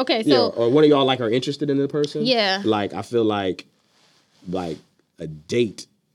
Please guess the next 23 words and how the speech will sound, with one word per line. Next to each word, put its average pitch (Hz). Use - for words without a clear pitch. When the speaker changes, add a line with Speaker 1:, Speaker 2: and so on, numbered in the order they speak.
Speaker 2:
like, 87
is 87
something 95
that 85
typically 147
happens 101
in 87
the 76
Speaker 1:
In 240
the 233
Speaker 2:
evening 233
Speaker 1:
evening 214
Speaker 2:
time. 170
Speaker 1:
time. 92
Speaker 2:
Yeah, 78
yeah, 78
that's 92
just 92
kind 98
Speaker 1:
Okay. 131
Speaker 2:
of, 175
you 90
know, 73